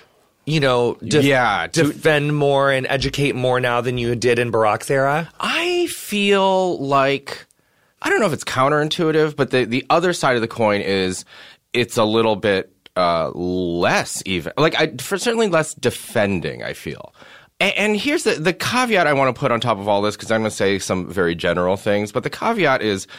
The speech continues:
Speaker 2: shit wasn't that great under <laughs> Barack Obama either.
Speaker 1: Right.
Speaker 2: But, um, you know, when we generally felt more safe or, or, or racism felt more covert, it felt like, well, two things happened. One is it was a little funnier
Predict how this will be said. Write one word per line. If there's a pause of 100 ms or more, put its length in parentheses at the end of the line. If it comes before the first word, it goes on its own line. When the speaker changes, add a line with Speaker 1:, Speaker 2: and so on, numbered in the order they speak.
(220)
Speaker 2:
shit
wasn't
that
great
under
<laughs>
Barack
Obama
either.
Speaker 1:
Right.
Speaker 2:
But,
um, (180)
you
know,
when
we (160)
generally
felt
more
safe
or,
or,
or
racism
felt
more
covert, (580)
it
felt
like, (100)
well,
two
things
happened.
One
is
it
was
a
little
funnier